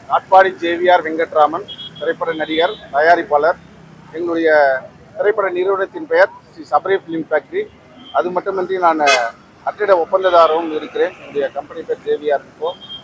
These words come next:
நான் கடந்த ரெண்டாயிரத்தி பதினேழாம் ஆண்டு முதல் வடபழனி குமரன் காலனி இரண்டாவது தெருவில்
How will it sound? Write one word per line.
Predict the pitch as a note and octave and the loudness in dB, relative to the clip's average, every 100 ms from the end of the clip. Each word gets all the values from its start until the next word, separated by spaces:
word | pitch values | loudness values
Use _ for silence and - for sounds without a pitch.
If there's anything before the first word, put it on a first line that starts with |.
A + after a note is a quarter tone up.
| - - - - - - - - E3+ | -14 -12 -10 -10 -10 -10 -10 -4 4
நான் | E3+ E3 D#3 D3 - | 4 4 -2 -2 0
கடந்த | E3+ F3 E3+ D#3+ D#3 | 0 0 2 2 2
ரெண்டாயிரத்தி | F3+ G3+ G3+ - - - | 2 4 2 -2 -4 -2
பதினேழாம் | D#3+ G3 G3 F#3+ F3+ | -2 4 6 6 6
ஆண்டு | E3+ E3 D#3 | 2 -2 -4
முதல் | D#3 F#3 F#3 - - - - - - - - | -2 -2 -2 2 6 8 6 2 -14 -16 -4
வடபழனி | - F#3+ G#3 G#3 G3+ G3+ - | 0 2 4 2 2 -2 -4
குமரன் | F#3 G#3+ G#3+ | -2 0 2
காலனி | F#3+ F#3 | 2 2
இரண்டாவது | E3+ E3+ G3 F#3+ | 0 4 4 4
தெருவில் | F3+ E3 F#3 G3 | 0 -4 -4 -6